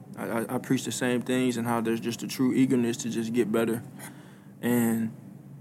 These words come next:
you know, in that, in that moment, it's just in, in the mentality of trying to make it happen. Not trying, making it happen. That's the mentality.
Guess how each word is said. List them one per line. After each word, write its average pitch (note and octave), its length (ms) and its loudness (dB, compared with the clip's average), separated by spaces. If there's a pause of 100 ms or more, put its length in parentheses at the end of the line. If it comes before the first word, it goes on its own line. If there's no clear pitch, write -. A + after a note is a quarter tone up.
(1080)
you B2+ 120 6
know, A#2 320 4
in A#2 80 0
that, A#2 120 0
in B2 80 2
that B2 140 2
moment, B2 540 0
it's - 160 -4
just B2 240 -2
in, G#2 180 -2
in A2 140 0
the A2+ 80 4
mentality A2+ 540 2
of A2 100 2
trying A2+ 220 0
to A2+ 40 0
make A#2 220 0
it A#2 60 -2
happen. A#2+ 360 -2
Not B2+ 160 -4
trying, A#2+ 380 0
making A#2+ 240 0
it G#2 60 -4
happen. A#2 300 -4
That's A#2 140 -6
the - 60 -6
mentality. A#2 560 -2